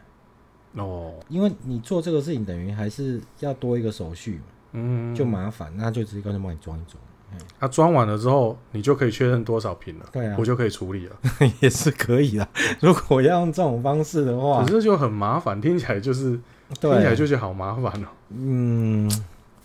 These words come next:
Speaker 1: 我，我在想，我要不要跟今年的代理商？<laughs> 你先给我装起来，我不管。好，没有，嗯，他们今年那边大塞车啊，所以没办法。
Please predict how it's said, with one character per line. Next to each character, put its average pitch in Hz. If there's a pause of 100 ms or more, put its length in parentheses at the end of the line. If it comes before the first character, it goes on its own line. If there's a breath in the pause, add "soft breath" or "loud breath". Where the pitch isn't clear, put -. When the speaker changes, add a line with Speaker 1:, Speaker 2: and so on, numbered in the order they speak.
(800 soft breath)
Speaker 1:
我， 101
我 113
在 151
想， 95
我 95
要 107
不 131
要 127
跟 123
今 120
年 104
的 90
代 113
理 85
商？ 85 (460)
<laughs> -
你 254
先 226
给 214
我 240
装 240
起 208
来， 170
我 247
不 233
管。 214 (320 loud breath)
好， 101
没 110
有， 92 (140)
嗯， 98
他 147
们 160
今 156
年 113
那 117
边 135
大 123
塞 107
车 101
啊， 85
所 110
以 107
没 95
办 90
法。 73